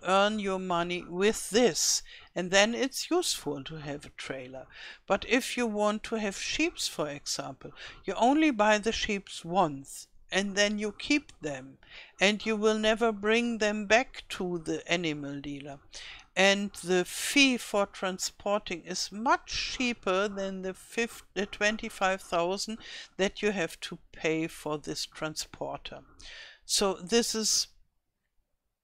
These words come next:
only useful for pigs, or if you really love to drive your animals around, then you can invest in this twenty-five thousand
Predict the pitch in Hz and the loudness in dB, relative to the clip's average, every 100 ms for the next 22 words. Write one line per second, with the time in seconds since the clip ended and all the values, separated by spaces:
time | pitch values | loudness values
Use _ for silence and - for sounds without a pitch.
0 | _ _ _ - 185 220 233 233 220 202 | _ _ _ -2 0 2 2 2 2 0
1 | 196 - - 165 160 - - 131 - 226 | -2 -4 0 2 0 -4 -12 -12 -2 2
2 | 330 - - - - - 185 180 147 156 | 2 0 -2 -2 -8 4 6 8 6 4
3 | 196 269 - - - - - 214 - 185 | 4 4 0 -20 -20 -8 -2 -2 -2 -2
4 | 170 180 247 285 262 247 226 180 185 - | -2 2 4 6 4 2 4 6 4 0
5 | - - 170 160 156 175 180 180 - - | -8 -10 -8 -10 -6 2 4 2 0 -2
6 | 165 165 175 165 151 143 - 156 160 147 | 0 0 0 -4 -6 -6 -6 -4 0 0
7 | 131 135 - - - - - - 147 185 | 0 -10 -16 -18 -18 -20 -20 -14 4 6
8 | 196 233 240 220 - 214 190 185 170 180 | 6 4 2 0 0 2 2 2 -4 -6
9 | 170 165 165 - - 165 151 156 156 - | 0 0 0 -6 -6 -8 -6 -6 -4 -4
10 | - - 156 160 180 - 143 151 175 170 | -4 -6 -6 -6 -8 -10 -10 -8 -2 -2
11 | 175 | -4